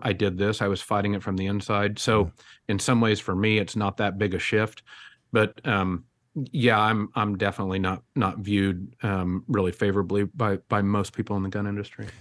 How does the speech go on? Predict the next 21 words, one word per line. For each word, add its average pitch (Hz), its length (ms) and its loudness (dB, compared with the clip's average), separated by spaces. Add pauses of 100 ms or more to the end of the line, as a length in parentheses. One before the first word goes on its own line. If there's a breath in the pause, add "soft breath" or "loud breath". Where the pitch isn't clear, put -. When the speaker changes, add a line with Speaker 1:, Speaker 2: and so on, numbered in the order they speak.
(100)
Speaker 2:
Do 151 80 -2
you 151 60 6
get 156 140 6
a 139 40 4
sense 151 340 4
that, 131 280 6
uh, 120 460 8 (120)
there 131 360 6
are 123 40 4
some 135 240 4
others 139 500 6
who 123 140 8
might 123 220 6
be 123 140 2
joining 135 480 6
you? 160 320 6
Is 113 220 0
that 123 200 4
something 131 400 4
that 120 300 4 (220)
is 120 520 2